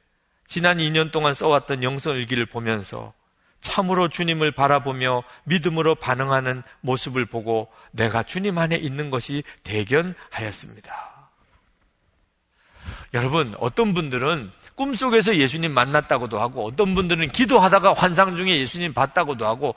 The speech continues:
심지어 어떤 사람들은, 어, 뭐, 눈 녹은 그 진흙탕을 찍었는데 보니까는 거기에 예수님의 얼굴이 나왔다고도 하고, 뭐,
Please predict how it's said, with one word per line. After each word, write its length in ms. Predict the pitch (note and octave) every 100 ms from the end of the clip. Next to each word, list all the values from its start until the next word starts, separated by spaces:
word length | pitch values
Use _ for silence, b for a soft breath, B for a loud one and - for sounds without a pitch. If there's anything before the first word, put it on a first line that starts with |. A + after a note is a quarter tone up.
| B
심지어 380 | - G#3+ G#3 A#3+
어떤 260 | D#3+ - G#3
사람들은, 640 | F#3+ E3+ C#3 C#3+ G3+ D#3+ B B B
어, 260 | D3+ G#3+ A3+
뭐, 220 | D3+ D3+
눈 280 | C#3+ G#3 A3
녹은 300 | A3+ A3 F#3+
그 140 | D#3+
진흙탕을 680 | - F3+ G3+ F#3 A3 G#3 D#3+
찍었는데 640 | A#3 A#3 F#3+ D#3 D#3 C3+ -
보니까는 500 | G3 F#3 D#3+ D3+ C#3
거기에 500 | D#3+ D3+ C#3 D3 C3 B B B B
예수님의 480 | A#2 A#2 D#3 C#3+ C3+
얼굴이 420 | A2 C3 F3 A3
나왔다고도 640 | D3+ A#2+ C#3 - B2 A2+ G#2+
하고, 240 | D3 D3
뭐, 220 | A#2 A2+